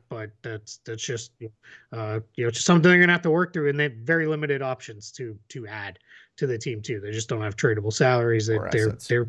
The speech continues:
Speaker 1: kinda what they are at
Speaker 2: Yeah.
Speaker 1: this point.
Speaker 2: Yep. And so they're gonna hope that, uh, people get healthy sooner rather than later, and then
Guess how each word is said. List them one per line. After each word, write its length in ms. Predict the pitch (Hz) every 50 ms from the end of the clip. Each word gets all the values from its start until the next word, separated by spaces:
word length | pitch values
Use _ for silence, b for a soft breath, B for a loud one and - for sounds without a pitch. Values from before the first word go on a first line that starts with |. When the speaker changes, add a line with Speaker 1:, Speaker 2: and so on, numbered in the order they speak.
| 123 _ -
Speaker 1:
kinda 500 | - - - 131 156 180 190 202 202 190
what 240 | 170 170 170 170 -
they 160 | 151 139 131
are 220 | 131 127 113 98
at 60 | -
Speaker 2:
Yeah. 100 | 135 123
Speaker 1:
this 120 | 98 - -
point. 240 | - - 98 95 143
Speaker 2:
Yep. 200 | 151 175 - -
And 140 | - 131 113
so 120 | - 135 127
they're 140 | 117 117
gonna 200 | 117 120 117 110
hope 200 | 107 127 120 -
that, 240 | - 110 104 - -
uh, 200 | 107 104 101 98
people 280 | 98 - 127 120 - 120
get 140 | 113 110 107
healthy 340 | 123 131 131 - 185 175 - -
sooner 260 | - - 135 123 120
rather 300 | 120 120 117 113 117 113
than 80 | 107 107
later, 260 | 113 123 135 156 156
and 140 | 131 113 113
then 320 | 107 110 113 127 135 139